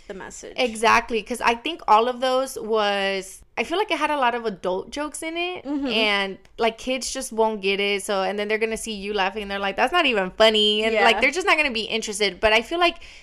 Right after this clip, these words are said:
Speaker 2: maybe a twelve, thirteen, fourteen-year-old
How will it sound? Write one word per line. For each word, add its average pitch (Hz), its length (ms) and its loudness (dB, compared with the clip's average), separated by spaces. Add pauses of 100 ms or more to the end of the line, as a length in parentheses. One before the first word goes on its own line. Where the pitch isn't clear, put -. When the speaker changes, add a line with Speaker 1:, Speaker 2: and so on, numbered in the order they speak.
(100)
Speaker 2:
maybe 226 540 -2 (180)
a 202 120 -4 (180)
twelve, 208 480 0
thirteen, 220 400 -6
fourteen-year-old 262 880 -2